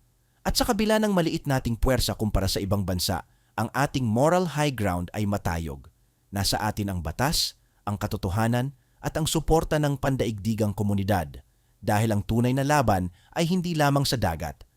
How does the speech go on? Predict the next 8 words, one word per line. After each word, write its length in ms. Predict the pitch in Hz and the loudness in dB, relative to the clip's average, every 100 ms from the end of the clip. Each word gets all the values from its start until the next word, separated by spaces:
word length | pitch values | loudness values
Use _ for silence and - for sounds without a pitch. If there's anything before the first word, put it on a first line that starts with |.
| _ _ - | _ _ -6
Nasa 240 | 98 95 107 | -2 0 0
Kongreso 400 | 107 104 107 - | 0 2 0 0
ito, 400 | - 110 78 _ _ - | 0 0 0 _ _ -4
nasa 240 | 101 104 | -2 0
media, 480 | 101 147 110 92 78 _ _ - | 0 -2 -2 -2 -2 _ _ -4
nasa 200 | 139 190 | -2 0
diplomatikong 680 | 175 - 156 147 - 156 139 | -2 0 2 2 0 0 0
lamesa, 520 | 127 160 - 80 67 | 2 0 0 -2 -6